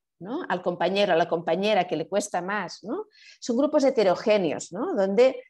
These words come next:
no se, no se agrupan por niveles, sino que, eh, hay niños, pues, que, que les van mejor las matemáticas, con otros que les cuesta más, juntos, de forma que se aprende a ayudar, se aprende a, a, a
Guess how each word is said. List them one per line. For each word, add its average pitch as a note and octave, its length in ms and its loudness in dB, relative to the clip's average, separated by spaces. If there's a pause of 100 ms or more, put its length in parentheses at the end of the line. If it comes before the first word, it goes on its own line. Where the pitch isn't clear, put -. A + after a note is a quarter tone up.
(120)
no G3+ 160 0
se, G#3 280 2
no G3 160 0
se G3 240 0
agrupan A3 520 0
por F#3+ 180 -2
niveles, A3+ 560 -4
sino G#3 260 -4
que, A3 160 0
eh, - 140 -8 (300)
hay F3 640 0
niños, F#3 460 -4
pues, F3+ 180 -10
que, E3+ 500 0 (140)
que F#3 80 2
les G3 140 6
van F#3 120 2
mejor F#3 220 -2
las F#3+ 140 0
matemáticas, C#4+ 580 -2
con G#3+ 180 -2
otros A3+ 220 -4
que - 80 -2
les G#3 120 0
cuesta G#3 300 -4
más, F#3+ 480 -6 (120)
juntos, G3+ 500 -2
de F3+ 80 -6
forma A3+ 420 -2
que A#3 380 -2
se - 160 -8
aprende G3 340 0
a F#3+ 60 4
ayudar, G#3 600 0
se G3+ 120 -10
aprende F3 440 -2
a, E3+ 220 2
a, D#3+ 300 -6
a D#3 40 -10